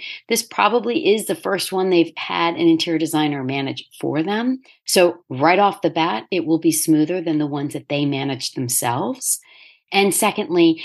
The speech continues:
the contractor has likely not worked with a lot of interior designers as the management,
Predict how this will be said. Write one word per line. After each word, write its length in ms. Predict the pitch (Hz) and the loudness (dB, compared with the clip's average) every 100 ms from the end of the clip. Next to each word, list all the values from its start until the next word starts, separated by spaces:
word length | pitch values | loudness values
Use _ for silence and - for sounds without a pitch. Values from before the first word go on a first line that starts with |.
| - | -10
the 60 | 165 | -8
contractor 680 | - 190 185 196 185 185 190 | 0 0 2 0 0 -2 -2
has 300 | 151 202 202 | -4 -6 -6
likely 520 | 226 240 247 247 208 | 0 2 2 0 0
not 340 | 180 180 185 175 | 2 2 0 -2
worked 320 | 170 156 - | -2 -2 -6
with 140 | 165 | -6
a 40 | 160 | 0
lot 200 | 160 151 | 0 2
of 80 | |
interior 320 | 156 156 165 151 | 2 2 0 0
designers 460 | 143 151 147 147 - | -2 -2 -2 -4 -6
as 260 | 151 143 | -6 -4
the 80 | 151 | -2
management, 720 | 143 135 147 170 - 262 277 | -2 0 0 0 2 0 0